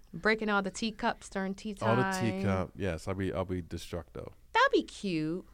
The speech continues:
Speaker 1: The Big Little Elf.
Speaker 2: Mm-hmm.
Speaker 1: Yeah.
Speaker 2: Mm-hmm, mm-hmm.
Speaker 1: But, um, yeah.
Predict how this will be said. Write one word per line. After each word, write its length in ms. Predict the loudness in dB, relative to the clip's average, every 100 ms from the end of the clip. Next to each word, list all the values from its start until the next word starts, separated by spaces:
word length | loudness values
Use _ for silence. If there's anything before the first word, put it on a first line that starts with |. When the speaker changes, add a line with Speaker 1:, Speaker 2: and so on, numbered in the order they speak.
| -8
Speaker 1:
The 80 | -2
Big 180 | 4 4
Little 280 | 4 2 2
Elf. 460 | 2 -2 -6 -16 -18 -20 -20 -20 -20 -20 -16 -10
Speaker 2:
Mm-hmm. 360 | -8 -8 -8 -10 -12 -20 -16
Speaker 1:
Yeah. 240 | -12 -10
Speaker 2:
Mm-hmm, 560 | -10 -10 -10 -10 -10 -12
mm-hmm. 200 | -12 -14 -16 -20 -20 -20 -16 -6
Speaker 1:
But, 200 | -2 0
um, 320 | 0 -2 -6 -12 -20 -20 -20 -10
yeah. 460 | 2 6 8 6